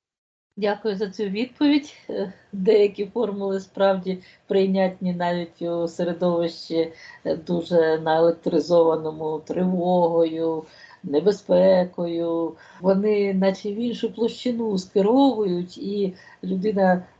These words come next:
е, від, е, несподіванки може навіть, е, справді поступитися своєю думкою чи якоюсь, е,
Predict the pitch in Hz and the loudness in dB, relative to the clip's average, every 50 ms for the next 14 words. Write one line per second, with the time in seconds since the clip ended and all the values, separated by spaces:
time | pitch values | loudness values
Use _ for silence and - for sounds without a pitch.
0 | _ 180 180 175 170 170 170 165 165 170 175 170 - - 185 175 170 170 170 165 | _ 0 0 2 4 4 2 2 0 -2 -6 -8 -8 -8 -4 -2 0 0 2 2
1 | 165 170 170 190 185 180 - - 226 185 202 247 226 233 214 190 185 - 190 185 | 2 2 2 2 0 0 0 -2 -2 0 2 4 4 4 4 2 0 0 0 0
2 | 180 180 180 175 185 180 175 170 170 170 170 165 165 - - - 170 165 165 165 | 2 0 0 0 -2 -2 0 0 0 0 0 -4 -6 -8 -10 -8 -6 -4 -4 -4
3 | 160 156 - - - - 165 165 175 185 185 180 190 180 175 165 160 - _ _ | -4 -6 -8 -10 -6 0 2 2 2 2 0 -4 -4 -4 -4 -4 -6 -10 _ _
4 | _ _ _ - 185 - - 190 - - 175 165 - 175 160 - - 165 160 165 | _ _ _ -16 -12 -10 -10 -8 -6 -4 -6 -4 -4 -6 -6 -2 -2 0 2 2
5 | 165 165 160 160 - - 170 190 226 262 254 185 147 - 156 165 185 214 196 - | 2 0 0 -2 -6 -6 -2 0 2 2 2 0 -2 -4 -4 -4 -4 -6 -6 -4
6 | - 175 165 165 160 156 151 - - - 165 156 156 156 147 - 180 180 175 170 | -2 0 0 0 0 -2 -4 -8 -10 -8 -4 -2 0 -2 -2 -2 -4 -2 -2 -2
7 | 156 - - - - 156 156 156 151 143 | -4 -6 -10 -12 -8 -6 -2 -2 -2 -2